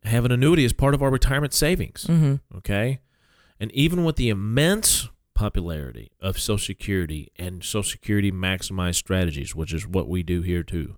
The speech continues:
Speaker 2: Mm-hmm.
Speaker 1: Okay.
Speaker 2: Do a lot of those.
Speaker 1: There are still
Speaker 2: <laughs>
Speaker 1: many people who have questions and are confused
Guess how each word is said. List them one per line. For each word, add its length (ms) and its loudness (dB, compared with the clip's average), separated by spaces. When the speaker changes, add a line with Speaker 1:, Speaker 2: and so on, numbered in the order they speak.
Speaker 2:
Mm-hmm. 260 4
Speaker 1:
Okay. 280 -6
Speaker 2:
Do 120 4
a 20 4
lot 160 2
of 60 2
those. 240 4
Speaker 1:
There 160 4
are 40 6
still 340 4
Speaker 2:
<laughs> 60 0
Speaker 1:
many 280 2
people 320 0
who 140 2
have 180 2
questions 640 -4
and 120 0
are 100 2
confused 1040 4